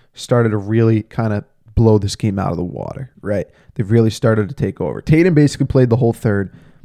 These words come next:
and he only had four points. He shot, he, he was a non-factor in the third, third quarter, right? Al Horford stepped up, you know, he had seven points.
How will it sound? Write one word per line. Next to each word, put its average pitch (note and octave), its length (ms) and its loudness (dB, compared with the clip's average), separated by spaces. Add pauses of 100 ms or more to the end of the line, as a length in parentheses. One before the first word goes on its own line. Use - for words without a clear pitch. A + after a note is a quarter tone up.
(120)
and A#2+ 100 -2
he A#2 60 2
only A2 140 0
had G#2 120 -2
four G#2+ 220 -4
points. - 420 -14 (160)
He B2 100 -10
shot, B2 280 0
he, C#3 200 2
he D3+ 100 -2
was D3+ 120 2
a D#3 40 6
non-factor C#3 560 2
in B2 80 0
the A2+ 60 0
third, A2 280 -2 (180)
third - 320 -2
quarter, - 360 -6 (480)
right? G2 140 0
Al C3+ 260 6
Horford C#3 380 4 (180)
stepped - 380 2
up, B2+ 340 2
you A#2+ 80 -4
know, A#2 160 -2
he A#2+ 100 -2
had B2+ 140 -2
seven A#2 300 -2
points. A#2+ 420 -8